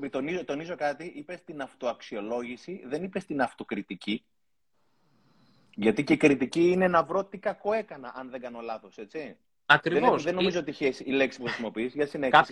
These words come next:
Speaker 1: συγγνώμη.
Speaker 2: λέξεις τις έχω αποβάλει από το λεξιλόγιό μου.
Speaker 1: Κάποιες λέξεις τις έχω αποβάλει από το λεξιλόγιό μου. Εγώ
Speaker 2: Και
Speaker 1: κάνω,
Speaker 2: αυτό ήθελε
Speaker 1: θυμίζω
Speaker 2: πολύ
Speaker 1: τα
Speaker 2: κόπο.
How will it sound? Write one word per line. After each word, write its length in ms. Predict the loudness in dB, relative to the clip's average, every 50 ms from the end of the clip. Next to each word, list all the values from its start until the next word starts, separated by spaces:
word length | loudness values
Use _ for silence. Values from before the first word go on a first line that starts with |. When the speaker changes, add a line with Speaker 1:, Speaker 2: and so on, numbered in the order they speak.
| 2
Speaker 1:
συγγνώμη. 200 | 2 2 2 2
Speaker 2:
λέξεις 300 | 0 0 -2 -6 -12 -16
τις 160 | -16 -10 -8
έχω 120 | -6 -6 -4
αποβάλει 400 | -4 -4 0 4 4 4 4 2
από 80 | -2
το 80 | -4 -6
λεξιλόγιό 640 | -6 -6 -8 -6 -4 -2 -2 -2 -2 -2 -2 -2 -4
μου. 140 | -4 -8 -14 _ _ _ _ _ _ _ _ _ _ _ _ _ _ _
Speaker 1:
Κάποιες 480 | -8 -6 -4 -4 -4 -4 -4 -4 -4 -4
λέξεις 640 | -4 -2 0 0 0 0 -2 -8 -16 -16 -18 -14 _
τις 180 | -14 -8 -2
έχω 320 | -2 -2 -2 0 0 2 2
αποβάλει 540 | 2 0 -2 4 6 6 6 6 4 0
από 180 | -4 -4 -6 -10
το 140 | -10 -8 -6
λεξιλόγιό 840 | -6 -6 -6 -8 -10 -12 -12 -8 -6 -6 -6 -6 -6 -4 -4 -4
μου. 260 | -4 -4 -8 -10 -12 -12
Εγώ 160 | -12 -10 -10
Speaker 2:
Και 140 | -6 -4 0 2
Speaker 1:
κάνω, 160 | 2 2 2
Speaker 2:
αυτό 120 | 0 0
ήθελε 240 | 0 0 2 0 0
Speaker 1:
θυμίζω 140 | 4 4 4
Speaker 2:
πολύ 120 | 4 4
Speaker 1:
τα 80 | 2 2
Speaker 2:
κόπο. 460 | 4 4 4 4 2 -4 -8 -8 -10